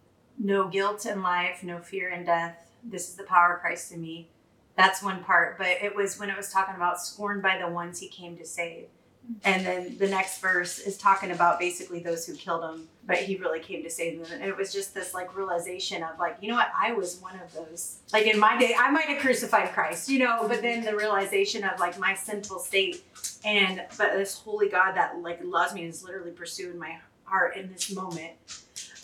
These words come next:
um, just colliding. And I've teared up in church before, but it was like, I just remember that moment. It was like, I could not hold back the tears. And,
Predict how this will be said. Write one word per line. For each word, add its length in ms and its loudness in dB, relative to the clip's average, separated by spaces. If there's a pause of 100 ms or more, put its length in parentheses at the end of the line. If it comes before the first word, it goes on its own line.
um, 320 6 (460)
just 720 -6
colliding. 640 6 (760)
And 380 6 (140)
I've 240 6
teared 280 4
up 80 -2
in 120 4
church 280 2
before, 400 0
but 120 -2
it 80 -4
was 160 -4
like, 160 -2
I 80 -4
just 160 -8
remember 200 -6
that 220 4
moment. 320 -6
It 120 -18
was 180 -10
like, 280 -10
I 140 0
could 180 -12
not 220 -6 (680)
hold 420 2
back 540 6
the 160 2
tears. 520 4
And, 240 0